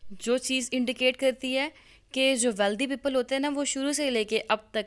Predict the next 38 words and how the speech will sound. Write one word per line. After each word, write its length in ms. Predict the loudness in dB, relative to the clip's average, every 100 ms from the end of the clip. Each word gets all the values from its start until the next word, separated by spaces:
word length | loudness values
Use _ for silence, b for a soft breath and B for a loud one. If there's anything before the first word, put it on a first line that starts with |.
| -6
एक्सप्लॉइट 540 | -8 -6 -2 2 4 2
करते 340 | 0 -4 -4
हैं, 120 | -8
टीज 360 | -6 -6 -2 -2
करते 360 | -2 -4 -4 -8
हैं 80 |
पुअर 280 | -8 -6 -6
को, 180 | -6 -12
यानी 220 | -10 -8
कि 120 | -4
मार्क्सिस्ट 600 | 0 2 0 0 -2 0
एलिमेंट 360 | 0 -2 -6 -8
आ 100 | -8
जाता 280 | -10 -12 -14
है। 200 | -16 _ _ _ _ -14 -10 -6
इसके 240 | -4 0
अलावा 200 | 0 2
स्टोरी 300 | 0 0 -2
के 100 | 0
अंदर 200 | 0 0
जो 100 | 0 0
मैनेजर 420 | 0 0 0 0
है 60 |
ना, 140 | -2 -4 B B B
वो 60 | 0
हिलियार्ड 440 | 2 4 4 2
को 120 | 2 -2
अब्यूज़ 440 | -2 -2 -2 -2
करता 300 | -2 -2 -2
है 20 |
और 60 | -2
उसके 180 | -2 -2
रिलीजन 300 | 0 -2 -2
को 100 | -2
डिस्कार्ड 480 | -2 -2 2 0 0
करता 360 | -6 -8 -14
है। 100 | -14 -16 _ _ B B B
और 100 | -2